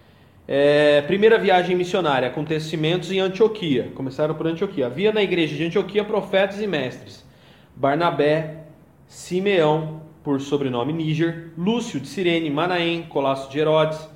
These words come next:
o tetrarca, e Saulo. E servindo eles ao Senhor e jejuando, disse o Espírito Santo: 'Separai-me agora Barnabé e Saulo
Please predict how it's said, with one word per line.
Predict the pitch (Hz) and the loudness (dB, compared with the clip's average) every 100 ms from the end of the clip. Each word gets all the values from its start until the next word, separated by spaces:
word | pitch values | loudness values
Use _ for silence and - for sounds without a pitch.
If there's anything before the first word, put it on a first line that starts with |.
| - - - - - | -20 -20 -20 -20 -16
o | 123 | -4
tetrarca, | 135 139 147 151 151 156 - - | -2 0 2 2 0 -6 -14 -12
e | 165 | -10
Saulo. | - 156 127 98 - - - - - - | -2 0 0 -2 -8 -18 -20 -20 -20 -12
E | - 202 214 214 | -6 -2 0 0
servindo | 220 202 151 226 247 214 | 2 2 2 0 2 4
eles | 190 202 190 | 6 6 4
ao | 185 | 0
Senhor | 180 170 156 170 | -2 -2 0 2
e | 151 | 0
jejuando, | 139 135 185 190 180 | -2 0 2 2 0
disse | 131 202 202 | -4 -6 -6
o | |
Espírito | - 185 175 | -8 -10 -10
Santo: | - 151 127 - - - - - - | -4 -2 -2 -6 -16 -20 -20 -20 -20
'Separai-me | - 180 175 165 170 214 | -6 -4 0 2 2 2
agora | 196 135 135 120 | 0 0 0 0
Barnabé | 123 143 131 123 185 | -2 -2 -2 0 -2
e | |
Saulo | 202 - 151 165 190 - | -2 0 2 2 -2 -8